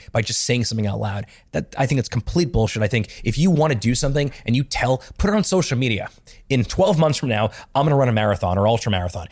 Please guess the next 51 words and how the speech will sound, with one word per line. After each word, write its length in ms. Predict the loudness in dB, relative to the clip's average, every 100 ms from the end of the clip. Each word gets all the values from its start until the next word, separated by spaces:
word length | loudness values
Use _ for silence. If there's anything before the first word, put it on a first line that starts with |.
| -4
In 120 | -2
ten 160 | 0 0
months 160 | 0
from 80 | 0
now, 140 | -2 0
I'm 80 | 0
gonna 100 | 0
have, 300 | 0 -2 -4 -20 -16 -4
you 80 | -2
know, 80 | -2 -4
two 160 | 2 4
million 220 | 4 2
dollars 240 | 2 2
of 80 | 0
sales 280 | -2 -2 0
in 60 | 0
my 100 | 0
online 260 | 0 -4
store. 340 | -6 -8 -10 -14 -2
In 80 | -2
ten 160 | 2 0
months 160 | 0
from 100 | 0
now, 220 | 0 0 0
I'm 140 | -2
gonna, 220 | 2 0 -2 -20 _
you 80 | 2
know, 220 | 2 0 -6 -12 0
do 120 | 0
something 280 | 2 -2 0
really 220 | -2 -2
challenging 400 | -4 -2 -2 -4
and 60 | -4
difficult. 420 | -6 -6 -14 -18 _ _ _ _ _ _
Especially 400 | -8 -2 0 2
on 60 | 0
social 280 | 2 0 0
media 140 | 0
where 80 | -2
people 240 | -4 -6 -4
love 200 | -4 0
to 80 | 0
rip 140 | 0
into 200 | 0 -2
each 120 | -6
other. 200 | -6 -6 -10 -18 -20 _ _ -2
That 160 | 0
may 100 | 2
hold 280 | 2 2 2
you 80 | 0
accountable. 560 | -2 -6 -6 -10 -14